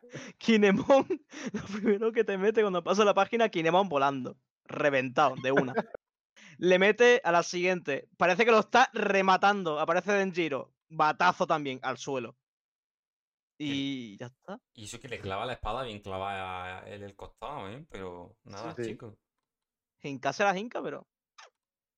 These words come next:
Speaker 2: No,
Speaker 3: Es que
Speaker 2: no es suficiente.
Speaker 3: increíble.
Speaker 1: no lo suficiente.
Speaker 3: Y
Speaker 2: Aquí
Speaker 3: pas-
Speaker 2: Auro, Au-, Auro,
Speaker 3: Sí.
Speaker 2: Auri me comentó que ella le pareció ver que estaba en su forma híbrida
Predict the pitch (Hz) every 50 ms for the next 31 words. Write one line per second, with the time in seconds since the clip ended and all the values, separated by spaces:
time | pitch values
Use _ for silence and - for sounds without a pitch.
0 | _ _ _ _ _ _ _ _ _ - 113 110 - - 120 - 120 110 107 117
1 | 117 107 104 110 - 117 104 98 90 87 87 87 87 _ _ _ 165 165 170 170
2 | 160 147 156 156 156 147 160 165 - - - 135 127 - _ _ _ _ _ _
3 | _ _ _ - 175 151 135 113 - 131 139 143 151 165 170 185 196 - - -
4 | 143 143 151 147 - 127 127 131 127 117 - - - - - _ - 139 156 165
5 | 180 196 190 185 175 175 165 156 147 143 139 - - - 147 147 196 - _ _
6 | _ _ _ _ _ _ _ _ _ _ _ _ _ _ _ - 135 139 135 135
7 | 135 135 131 127 127 123 123 - - - 131 139 151 160 180 175 180 - - -
8 | _ _ - 151 151 147 147 143 131 127 127 117 113 - 135 143 151 147 151 151
9 | 170 - - _ _ _ _ _ _ _ _ _ - 139 131 131 - - 131 123
10 | 127 143 147 151 151 147 151 - - 139 139 131 - - 139 123 - 131 131 135
11 | 143 147 147 147 143 135 135 135 131 123 120 107 104 101